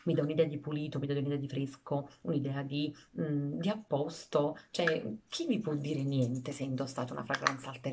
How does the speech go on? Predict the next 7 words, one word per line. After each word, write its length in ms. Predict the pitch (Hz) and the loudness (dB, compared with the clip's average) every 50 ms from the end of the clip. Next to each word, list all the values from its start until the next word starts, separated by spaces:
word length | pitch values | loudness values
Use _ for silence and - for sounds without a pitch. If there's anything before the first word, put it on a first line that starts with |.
| 127 - | -4 0
verde? 560 | - 135 131 127 127 123 - - 127 131 131 131 - - - - | 2 4 4 4 2 0 2 2 4 4 4 0 -4 -12 -12 -4
Nessuno 460 | - 165 165 165 - - - 226 220 196 | 0 0 0 0 0 0 0 2 4 6
ve 100 | 175 165 | 6 6
lo 80 | 156 | 4
può 140 | 151 - 139 | 4 2 0
mai 180 | 139 143 139 127 | 0 0 0 0
contestare. 1080 | 147 139 131 123 - 127 123 - - - 143 147 143 135 127 127 127 127 127 131 - | 0 0 0 0 -2 -4 -6 0 2 4 6 6 6 6 6 6 4 4 4 2 -2